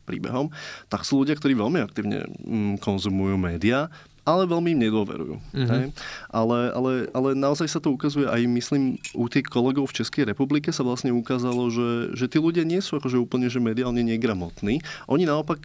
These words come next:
Speaker 1: sú často presvedčení, že si veľmi dobre overujú tie informácie. Oni čítajú vlastne na-, naprieč tým spektrom, am, akurát tomu proste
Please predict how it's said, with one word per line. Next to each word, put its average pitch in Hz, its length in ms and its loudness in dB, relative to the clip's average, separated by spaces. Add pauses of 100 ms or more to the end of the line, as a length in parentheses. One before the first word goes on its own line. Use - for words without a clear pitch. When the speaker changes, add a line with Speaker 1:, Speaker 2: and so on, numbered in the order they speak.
(120)
Speaker 1:
sú - 160 -12
často 170 240 0
presvedčení, 160 480 0
že - 80 -4
si 135 80 -2
veľmi 127 240 4
dobre 214 160 2
overujú 101 400 0
tie 101 160 -2
informácie. 95 480 -4
Oni 101 240 0
čítajú 156 400 0
vlastne 113 320 0
na-, 95 160 0
naprieč 123 400 0
tým 95 160 -4
spektrom, 139 720 0 (400)
am, 110 400 2
akurát 120 320 0
tomu 113 160 0
proste 107 480 -2